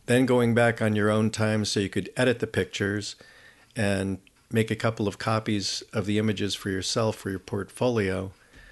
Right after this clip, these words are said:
I mean, that was just some of the disadvantages. On top of that, you had to have, uh, Tri-X, you had to have Plus X, you had to have, uh,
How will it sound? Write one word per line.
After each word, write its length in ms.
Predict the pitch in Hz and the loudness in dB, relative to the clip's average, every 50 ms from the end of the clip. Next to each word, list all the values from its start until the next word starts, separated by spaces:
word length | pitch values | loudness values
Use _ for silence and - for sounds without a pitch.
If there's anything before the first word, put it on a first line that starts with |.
| - _ _ _ _ | -20 _ _ _ _
I 60 | 113 | 0
mean, 160 | 104 107 110 | 2 2 4
that 160 | 110 113 123 | 4 4 2
was 140 | - 113 110 | 2 0 0
just 240 | 117 110 - - - | 0 0 0 0 -2
some 240 | - 123 120 117 110 | 0 2 4 4 4
of 60 | 95 | 2
the 100 | 101 95 | 0 0
disadvantages. 960 | 95 101 92 - - 95 95 104 98 98 101 98 95 - 107 - - - - - - - - | -2 -2 -2 -2 -4 -4 -4 -4 -4 -2 -4 -6 -6 -6 -8 -8 -8 -8 -10 -10 -16 -10 -4
On 160 | - 107 107 | -2 -2 0
top 280 | 104 - 127 131 123 127 | 0 0 0 0 0 -2
of 100 | 110 98 | -2 0
that, 340 | 107 104 98 98 98 - - - - - - - _ _ _ _ | 2 2 2 2 0 -4 -12 -20 -20 -20 -20 -20 _ _ _ _
you 140 | 123 123 117 | 0 2 2
had 240 | 104 113 110 104 | 4 2 2 2
to 100 | 110 101 | 2 0
have, 480 | 92 107 107 104 101 101 98 95 - - - - - | 2 2 2 2 2 0 -2 -4 -10 -14 -16 -10 -8
uh, 340 | 113 95 95 92 92 - - - - - - _ _ _ _ _ _ _ - | -6 -4 -4 -4 -6 -6 -10 -14 -18 -20 -20 _ _ _ _ _ _ _ -10
Tri-X, 640 | - - - 123 117 113 113 113 110 107 - - - | -8 -2 0 2 4 4 4 4 2 2 -2 -4 -4
you 80 | 113 | -2
had 200 | 92 110 113 107 101 | 0 2 0 2 2
to 60 | 107 | 2
have 300 | 95 110 107 104 - - | 0 2 0 0 -4 -6
Plus 340 | - - 127 120 113 - - | -2 0 0 0 0 -2 -4
X, 360 | 101 98 104 - - - - | -6 -8 -8 -10 -10 -6 -4
you 100 | 110 92 | -4 -2
had 260 | 95 110 107 107 101 104 | 0 0 0 0 0 -2
to 100 | 107 92 | -4 -2
have, 600 | - - 107 107 104 104 101 98 98 - - - - - - - - _ _ _ _ _ _ _ _ _ - | -2 -2 -2 0 0 0 -2 -4 -6 -10 -16 -18 -20 -20 -20 -20 -20 _ _ _ _ _ _ _ _ _ -12
uh, 220 | 110 113 117 - | -10 -10 -10 -10